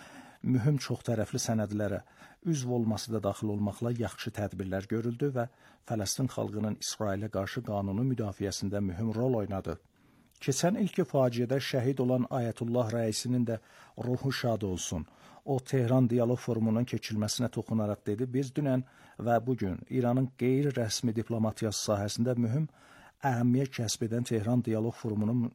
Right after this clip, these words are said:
şahidi olduq." İranın Amerika tərəfindən danışıqlarda ziddiyyətli bəyanatları ilə bağlı qərarı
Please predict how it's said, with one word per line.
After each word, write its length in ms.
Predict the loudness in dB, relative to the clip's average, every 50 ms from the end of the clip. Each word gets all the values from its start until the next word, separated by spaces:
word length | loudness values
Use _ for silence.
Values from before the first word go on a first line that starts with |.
| -8
şahidi 380 | -8 -6 -4 -4 -2 -2 -2 -2
olduq." 280 | -2 -4 -4 -6 -8 -10 -12 _ _ _ -20 -20 -20 -20 -20 -20 -20 -20 -16 -6 -2
İranın 380 | 2 4 6 8 8 8 6
Amerika 340 | 6 6 4 4 2 2 0
tərəfindən 540 | 2 2 2 2 2 2 0 0 0 2 2
danışıqlarda 560 | 2 2 2 2 0 0 0 2 2 2 2 0 0
ziddiyyətli 460 | 0 -4 -2 0 -2 -2 -2 -2 -4 -2 0
bəyanatları 560 | 2 2 2 2 0 0 0 -2 -2 0 0
ilə 140 | 0 -2 -2
bağlı 240 | -2 -2 -4 -4 -4
qərarı 380 | -4 -2 0 0 2 0 0